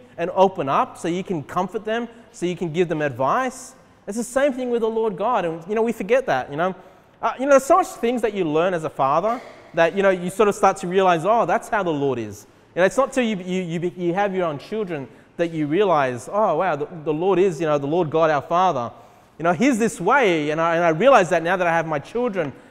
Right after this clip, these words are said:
and now that I'm a father and now I'm a mother, I'm a parent, you know, you start to recognize certain qualities of God that you may not have noticed before. But the Lord wants you to cry to him and he'll hear your prayers.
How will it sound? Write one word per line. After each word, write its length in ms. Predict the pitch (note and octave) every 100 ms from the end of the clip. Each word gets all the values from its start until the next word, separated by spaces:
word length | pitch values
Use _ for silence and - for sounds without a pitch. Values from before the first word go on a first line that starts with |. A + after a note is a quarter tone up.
| -
and 80 | D3+
now 120 | F3+
that 120 | D#3
I'm 120 | F3+
a 60 | G3+
father 400 | - D3 D3 C#3+
and 80 | C3
now 140 | D#3
I'm 60 | D#3
a 60 |
mother, 340 | C#3 C#3+ D3 C#3
I'm 100 | C3+
a 80 | C3+
parent, 420 | D3+ D3 D3 C#3+ - - -
you 80 | E3+
know, 40 |
you 60 | E3+
start 200 | G3+ G3+
to 100 | F3
recognize 640 | E3+ G#3+ G#3 E3+ D#3 C#3+ - -
certain 280 | - G3 F3+
qualities 520 | - F#3+ A3 F#3 D#3
of 160 | C3
God 260 | D3+ F3+ E3+
that 140 | D3
you 120 | D3 D#3
may 140 | D3+
not 180 | D3+ C#3
have 160 | C#3
noticed 360 | C3+ D3 C3+ -
before. 480 | A#2 - D#3+ C#3 G#2+ - - _ _ _ _ _ - -
But 80 | D3
the 80 | D#3+
Lord 300 | D#3+ A3 G#3
wants 380 | D#3+ F#3 -
you 100 | F3 E3
to 60 |
cry 380 | - - F3 B3
to 140 | A#3 E3
him 340 | C#3 B2+ B2+ - - -
and 140 | D3+ D#3+
he'll 180 | B3
hear 340 | A#3 - C#4 D4
your 160 | B3
prayers. 540 | F3+ - C3+ A2+ G#2+